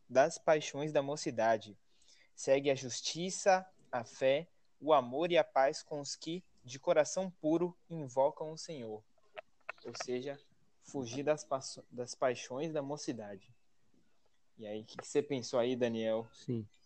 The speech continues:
Speaker 1: quando eu li essa passagem?
Speaker 2: Cara, assim que fala com, assim que fala aqui, né, que na minha Bíblia tá, é...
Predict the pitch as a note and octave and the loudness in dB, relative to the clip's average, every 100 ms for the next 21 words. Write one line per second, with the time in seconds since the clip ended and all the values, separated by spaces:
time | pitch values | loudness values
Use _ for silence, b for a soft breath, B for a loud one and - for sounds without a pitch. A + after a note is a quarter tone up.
0 | - A2 A2 A2 A2 - G#2+ A2 - A2+ | -16 -8 -6 -6 -8 -10 -8 -8 -4 0
1 | A2+ A2+ A#2+ - - - - _ _ _ | 0 0 -6 -8 -12 -20 -20 _ _ _
2 | _ _ _ _ _ _ - _ - - | _ _ _ _ _ _ -20 _ -20 -20
3 | _ - E3 D#3 B2+ B2 B2 E3 E3 E3 | _ 6 8 10 8 6 4 2 -2 -2
4 | - C3+ C3 C3 C3+ B2 A#2 C#3 - B2 | 8 10 10 8 4 4 2 2 6 6
5 | A#2 B2+ C#3 B2+ - C3 B2+ A#2+ A#2+ C3 | 8 8 8 6 4 6 8 8 8 8
6 | B2 A#2 A2+ A2+ A2+ G#2+ | 8 8 6 4 2 2